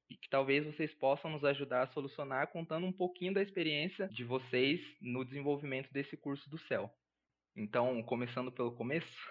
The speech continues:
<laughs> fala pra gente, Giovanni, Matheus, como que surgiu a ideia de criar esse curso do céu?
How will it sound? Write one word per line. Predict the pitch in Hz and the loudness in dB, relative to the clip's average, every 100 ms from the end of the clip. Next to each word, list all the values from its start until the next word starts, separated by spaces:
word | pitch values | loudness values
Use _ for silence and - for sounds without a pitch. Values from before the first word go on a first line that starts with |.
| - | -8
<laughs> | - 120 - | -6 -6 -6
fala | - 143 175 | 2 4 4
pra | 185 180 | 2 2
gente, | 151 165 175 139 117 | 2 -2 -2 -4 -4
Giovanni, | 113 117 110 113 135 | -4 -4 -2 -2 -2
Matheus, | 117 107 - 123 151 147 _ _ - | -4 -6 0 2 2 0 _ _ -6
como | - 165 208 | 2 4 2
que | 208 | -2
surgiu | - 196 131 147 196 | -2 -2 0 0 4
a | |
ideia | 151 139 127 156 143 123 | 2 4 4 6 2 0
de | 120 | -6
criar | 120 127 127 | -4 2 2
esse | 120 | 2
curso | 127 123 131 - | -8 -4 -4 -6
do | 113 | -12
céu? | 117 - 117 110 | -4 2 2 2